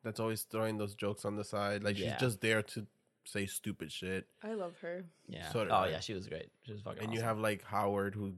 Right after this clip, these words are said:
Speaker 1: makes stupid comments and, like, the twins or whatever.
Speaker 2: Yeah, so you
Speaker 3: Okay.
Speaker 2: have, like, you have those elements of comedy and then the
Speaker 1: Mm-hmm.
Speaker 2: scary parts of horror. So.
Speaker 3: Okay.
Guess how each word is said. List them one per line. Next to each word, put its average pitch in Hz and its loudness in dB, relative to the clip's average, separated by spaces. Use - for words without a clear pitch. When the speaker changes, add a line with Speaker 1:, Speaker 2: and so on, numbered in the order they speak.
Speaker 1:
makes 95 -4
stupid 92 -4
comments 92 -8
and, 98 -4
like, 95 -6
the - -20
twins 95 -4
or 104 -6
whatever. 95 -4
Speaker 2:
Yeah, 98 -6
so 110 -8
you 110 -4
Speaker 3:
Okay. 120 -2
Speaker 2:
have, 120 4
like, 107 0
you 107 -4
have 101 -2
those 98 0
elements 98 -2
of 92 -6
comedy 92 -2
and 92 -6
then 92 -6
the 104 -4
Speaker 1:
Mm-hmm. 107 -2
Speaker 2:
scary 87 -2
parts 80 -4
of - -12
horror. 92 -8
So. 196 -6
Speaker 3:
Okay. - -8